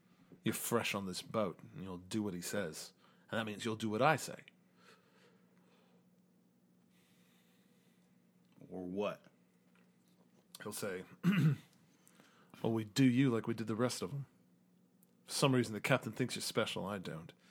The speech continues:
Speaker 1: All I have to tell him is one little lick of insubordination, and you're snapped like the rest of 'em. Now,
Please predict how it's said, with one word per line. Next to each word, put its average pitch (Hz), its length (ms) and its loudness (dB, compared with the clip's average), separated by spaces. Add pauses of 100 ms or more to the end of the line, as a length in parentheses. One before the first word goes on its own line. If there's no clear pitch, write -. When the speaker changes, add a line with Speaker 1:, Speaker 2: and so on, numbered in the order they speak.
(960)
Speaker 1:
All 113 140 4
I 110 40 2
have 107 120 -4
to - 100 -8
tell 98 220 -2
him 90 80 -8
is 87 140 -10
one 104 340 -6
little 95 200 -6
lick 143 320 2
of 107 120 -4
insubordination, 90 920 -6
and 82 200 -16
you're 85 240 -12 (540)
snapped - 540 -4
like 85 140 -6
the 92 80 -8
rest - 240 -4
of 90 100 -8
'em. 87 140 -10 (2250)
Now, 90 280 -2